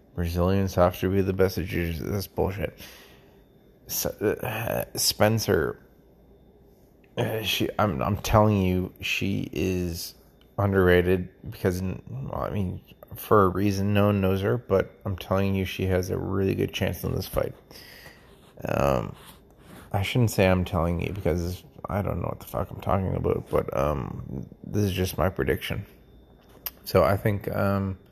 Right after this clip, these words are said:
uh, this is, this is really tough.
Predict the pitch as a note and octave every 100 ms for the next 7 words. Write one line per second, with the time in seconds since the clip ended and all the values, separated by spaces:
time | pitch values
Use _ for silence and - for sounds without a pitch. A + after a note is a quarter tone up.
0 | - - - - - - - - - -
1 | _ G#2+ A2 G2+ G2 F#2+ - - - B2
2 | G2+ - - F2+ A#2 - - - - -
3 | - A#2